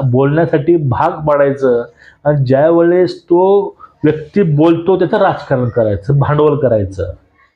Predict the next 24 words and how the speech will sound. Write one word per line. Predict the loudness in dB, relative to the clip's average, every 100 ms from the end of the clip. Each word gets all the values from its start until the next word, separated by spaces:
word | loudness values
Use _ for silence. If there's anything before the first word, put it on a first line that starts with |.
| _ -2
ही | 0
एक | -2 -2
परंपरा | -2 -2 -2 -2 0
या | 2 2
लोकांची | 0 -2 -4 -4 -4
आहे. | -4 -4 -10 -20 _ _ _ _ _ _ _ _ _ _ -18 -14 -14 -4
ते | 0
राजकारण | 0 0 0 -2
कोणतंही | -2 -2 -2 0 0
असो, | 0 0 0
यामध्ये | 2 2 0 0 0
ह्या | 0 0
गोष्टी | 0 -2 -2 -8 -14
चालत | -4 -2 0 -2
आहेत. | -6 -10 _ _ _ _ _ _ 0
आणि | 2 2
या | 2 2
गोष्टीमुळं | 2 0 0 -2 0 2 2 0
झालंय | 0 2
असं, | 2 0 0 0 -2 -8 -16 _ _ _ _ _ -6
एखाद्या | -2 0 2
व्यक्तीची | 2 2 0 0
जर | 0 -2 -2 -12 -4
छबी, | 0 0 0 -2 -10